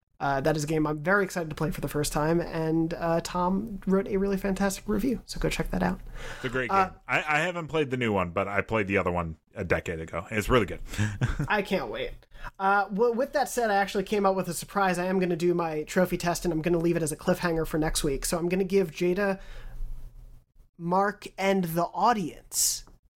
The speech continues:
Speaker 1: a chance to answer this for next week.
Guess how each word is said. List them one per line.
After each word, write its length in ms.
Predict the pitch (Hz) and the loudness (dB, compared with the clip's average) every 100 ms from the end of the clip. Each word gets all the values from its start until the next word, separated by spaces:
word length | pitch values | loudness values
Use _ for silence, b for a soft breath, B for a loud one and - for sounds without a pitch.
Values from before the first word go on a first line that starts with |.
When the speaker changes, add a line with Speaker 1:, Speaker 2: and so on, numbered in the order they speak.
| - - - - | -20 -20 -18 -10
Speaker 1:
a 80 | 170 | -4
chance 300 | - 180 156 | 0 2 2
to 100 | 170 | 0
answer 300 | 165 175 160 | 0 2 0
this 420 | 139 147 - - - | -4 -2 0 0 -4
for 160 | - 165 | 0 2
next 220 | 151 - | 2 0
week. 200 | 147 | -2